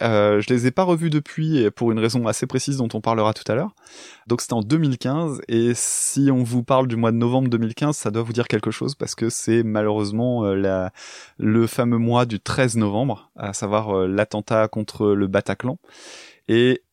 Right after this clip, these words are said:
comme beaucoup de monde, euh, moi je suis allé, j'ai beaucoup hésité à aller voir un concert, euh, et là c'était deux ou trois jours après. C'était une ambiance vraiment spéciale. C'est-à-dire que, en fait, donc c'était un concert à Bruxelles, euh, dans une toute petite salle, et ce qui se passe, c'est que déjà quand on est, alors,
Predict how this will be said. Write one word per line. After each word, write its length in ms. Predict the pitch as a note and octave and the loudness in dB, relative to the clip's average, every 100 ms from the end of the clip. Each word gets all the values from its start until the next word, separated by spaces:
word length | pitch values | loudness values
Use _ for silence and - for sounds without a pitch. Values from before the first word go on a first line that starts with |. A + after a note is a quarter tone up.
| - | -2
comme 200 | C#3+ B2 | 0 0
beaucoup 320 | B2+ E3+ D#3 | -2 0 2
de 60 | |
monde, 460 | C#3 B2+ D3+ B2 F#2+ - | 2 2 2 2 0 -2
euh, 280 | G#2+ F#2 F#2 | -2 0 0
moi 160 | G2+ | 0
je 100 | C3 | -2
suis 280 | - - A2+ | -4 -2 2
allé, 400 | G#2 G#2+ B2 A#2+ | 2 4 2 2
j'ai 220 | A#2 A2 | 0 -2
beaucoup 340 | G#2 C3 C3 D#3+ | 0 0 2 2
hésité 480 | C3 B2 B2 B2 - - | 2 0 0 0 -2 -6
à 180 | G#2+ | -2
aller 160 | G2+ G#2 | 2 2
voir 240 | G#2 A#2 A2 | 2 0 0
un 60 | |
concert, 440 | G2 G2+ - A#2 A#2 | -2 -4 2 2 4
euh, 300 | G2 F#2 F2+ | 2 2 0
et 140 | F#2+ | 0
là 100 | G2+ | 0
c'était 300 | G#2+ G#2+ - | 0 -2 -4
deux 160 | G2 B2 | 0 0
ou 60 | |
trois 180 | B2 - | 0 0
jours 180 | G#2 G#2 | 0 -2
après. 340 | G2 - B2 - _ - | -4 -4 -6 -6 _ -8
C'était 540 | - - - D3 C#3 - | -2 0 2 2 2 0
une 120 | C3 | 2
ambiance 420 | C3 B2+ C#3+ D#3 - | 2 4 2 0 -4
vraiment 600 | G#2 G#2+ A#2 C3 B2+ C#3 | -6 0 2 2 0 -6
spéciale. 580 | - - - A#2+ - G2 - | -8 -8 -2 -2 -2 -4 -4
C'est-à-dire 240 | - G#2+ | -2 0
que, 140 | A#2 | 2
en 140 | A2 A2+ | 2 2
fait, 320 | C#3 C3 - | 0 -2 -2
donc 160 | A#2 A2+ | -4 -2
c'était 140 | B2+ | -2
un 60 | A#2 | -2
concert 300 | C#3+ D#3 B2 | -2 0 0
à 60 | |
Bruxelles, 480 | A2+ A#2 - C3 D#3 - _ - - - - - | 0 -2 0 0 0 -8 _ -20 -20 -20 -20 -8
euh, 120 | A2 | -2
dans 120 | G2 A#2 | 0 2
une 160 | B2+ | 0
toute 160 | C3 E3+ | 0 0
petite 300 | D3+ C#3 B2 | -2 -4 -6
salle, 340 | - C#3+ D#3 - | 0 2 2 0
et 260 | C3 C3+ | 2 2
ce 140 | C#3 - | 2 -4
qui 160 | - B2+ | -6 -4
se 320 | - - A2 | -2 2 2
passe, 280 | G#2 C#3+ - | 2 0 0
c'est 160 | - | -2
que 160 | - A#2+ | 2 2
déjà 260 | A2+ A#2 C#3 | 2 2 0
quand 240 | A#2+ - | -2 -4
on 80 | A2+ | 0
est, 100 | G#2+ | 0
alors, 280 | F2 F2 | 0 -4